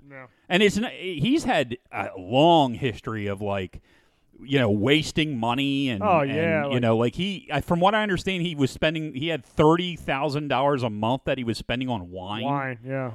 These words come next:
Speaker 2: or some crazy shit like that.
Speaker 1: Un-,
Speaker 2: Um,
Speaker 1: obscene.
Speaker 2: and
Speaker 1: That's
Speaker 2: then, you know,
Speaker 1: obscene.
Speaker 2: he gave up his American citizenship to, and, and moved to France.
Speaker 1: France, yeah.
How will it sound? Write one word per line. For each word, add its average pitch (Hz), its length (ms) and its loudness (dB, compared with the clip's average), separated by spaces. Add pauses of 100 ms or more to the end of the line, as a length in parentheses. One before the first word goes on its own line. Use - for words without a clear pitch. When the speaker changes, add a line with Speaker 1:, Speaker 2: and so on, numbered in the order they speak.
(100)
Speaker 2:
or 131 100 2
some 151 240 2
crazy 156 400 -2
shit 165 240 -4
like 147 200 -6
that. 147 340 -6 (120)
Speaker 1:
Un-, 160 200 -8
Speaker 2:
Um, 165 100 -6
Speaker 1:
obscene. 131 520 0 (120)
Speaker 2:
and 175 180 0
Speaker 1:
That's 247 120 4
Speaker 2:
then, 220 180 -4 (160)
you 185 100 2
know, 160 200 4
Speaker 1:
obscene. 156 400 -4 (340)
Speaker 2:
he 185 300 -4
gave 147 360 2
up 175 160 2
his 160 140 2
American 139 560 2
citizenship 139 920 -2
to, 135 100 0 (140)
and, 120 320 -4
and 113 240 -4
moved 135 260 4
to 123 80 0
France. 123 540 -4
Speaker 1:
France, 139 320 -8
yeah. 131 320 -10